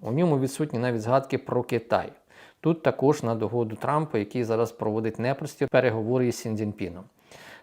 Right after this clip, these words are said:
У питанні тероризму, про що я згадав буквально щойно, Гаазька декларація повторює тези минулорічного рішення саміту нато у Вашингтоні. Тоді,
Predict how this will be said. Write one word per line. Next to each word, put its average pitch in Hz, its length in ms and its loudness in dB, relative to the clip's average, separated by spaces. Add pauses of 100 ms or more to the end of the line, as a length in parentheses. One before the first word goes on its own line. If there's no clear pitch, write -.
(140)
У 135 80 -2
питанні 196 380 4
тероризму, 165 800 2 (340)
про 123 120 0
що - 200 2
я 120 140 6
згадав 110 400 2
буквально 104 440 -2
щойно, 147 520 2 (380)
Гаазька 135 480 4
декларація 135 640 4
повторює 147 560 4
тези 139 340 0
минулорічного 120 640 -2
рішення 127 500 -2
саміту 117 460 -2
нато 117 320 0
у 120 120 0
Вашингтоні. 110 600 -4
Тоді, 123 480 -2